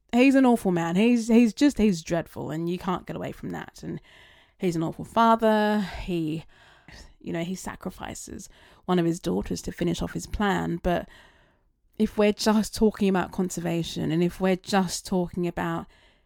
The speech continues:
you know, the future of mankind and looking after the future of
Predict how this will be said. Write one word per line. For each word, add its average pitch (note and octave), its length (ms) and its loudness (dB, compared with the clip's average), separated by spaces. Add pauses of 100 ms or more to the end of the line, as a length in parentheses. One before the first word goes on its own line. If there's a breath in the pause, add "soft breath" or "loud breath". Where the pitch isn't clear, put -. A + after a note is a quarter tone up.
(440 soft breath)
you A3+ 80 0
know, F3 120 4
the D#3+ 100 -4
future F#3 460 -4
of E3+ 80 -2
mankind E3+ 720 -2
and F3 120 -4
looking E3+ 280 -4
after E3 240 -8
the F3+ 100 -8
future - 400 -8
of E3 80 -10